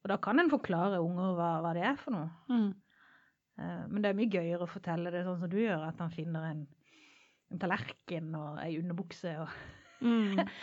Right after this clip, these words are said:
Speaker 1: Og så er det, det er jo samme historie. Og fortellingene har alltid vandret og alltid blitt litt tilpasset miljøet de blir fortalt i. Så vi står jo i en veldig sånn stolt tradisjon når vi lager ting litt om, sånn at de passer
Speaker 2: Mm.
Speaker 1: i vår tid.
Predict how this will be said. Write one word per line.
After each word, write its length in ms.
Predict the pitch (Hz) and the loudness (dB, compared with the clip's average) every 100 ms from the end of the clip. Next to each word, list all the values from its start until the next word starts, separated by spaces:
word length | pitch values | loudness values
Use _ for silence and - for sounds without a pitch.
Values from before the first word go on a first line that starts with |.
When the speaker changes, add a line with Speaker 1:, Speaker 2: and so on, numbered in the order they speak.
| - - - _ _ - 180 | -14 -14 -18 _ _ -20 -12
Speaker 1:
Og 100 | - | -4
så 100 | 214 | 0
er 60 | 196 | 2
det, 80 | 415 - - | 2 0 -8
det 80 | |
er 80 | 151 | 0
jo 100 | 403 | 2
samme 300 | 508 247 196 | 4 4 6
historie. 380 | 233 240 381 233 147 - _ _ | 6 6 2 2 -2 -6 _ _
Og 60 | 233 | -12
fortellingene 480 | - 247 247 254 233 | -4 0 2 4 2
har 220 | 208 381 | 2 0
alltid 380 | - 226 - 262 | 2 0 0 0
vandret 460 | 202 170 170 175 185 | 2 2 2 2 4
og 60 | 165 | 4
alltid 300 | 180 180 208 | 2 0 -4
blitt 240 | 190 180 | -4 -4
litt 100 | 180 | -6
tilpasset 720 | 180 180 185 185 165 156 147 143 _ _ _ _ _ | -4 -6 -6 -8 -6 -6 -6 -8 _ _ _ _ _
miljøet 440 | 202 190 185 185 180 | -2 0 2 2 2
de 80 | 175 | 0
blir 220 | 175 175 | -2 -4
fortalt 460 | - 175 - - - | -4 -6 -6 -8 -10
i. 60 | 147 - | -10 -8
Så 100 | 202 | -6
vi 80 | |
står 300 | 208 - 180 370 | -6 -4 0 2
jo 80 | 202 | 2
i 80 | 180 | 0
en 160 | 180 | 0
veldig 240 | 175 175 190 | -2 -2 -2
sånn 160 | 190 | -2
stolt 380 | 175 - 175 202 - | -4 -2 -2 -2 -6
tradisjon 600 | - 175 165 - 302 190 | -8 -6 -4 -4 -2 -2
når 100 | 190 | -2
vi 140 | 180 175 165 | -2 -2 -4
lager 380 | 160 156 180 175 | -4 -4 -6 -6
ting 220 | 175 170 170 - _ _ _ _ | -6 -6 -8 -10 _ _ _ _
litt 320 | 196 220 - - | -4 -4 -4 -4
om, 300 | 247 240 151 | 0 0 -2
sånn 240 | - 196 | -6 -4
at 140 | 175 170 | -4 -4
de 240 | 170 170 | -4 -4
passer 400 | 165 185 208 196 | -2 0 2 2
Speaker 2:
Mm. 80 | 170 | -2
Speaker 1:
i 60 | 165 | -4
vår 260 | 165 170 | -4 -6
tid. 280 | 165 247 285 | -6 -8 -10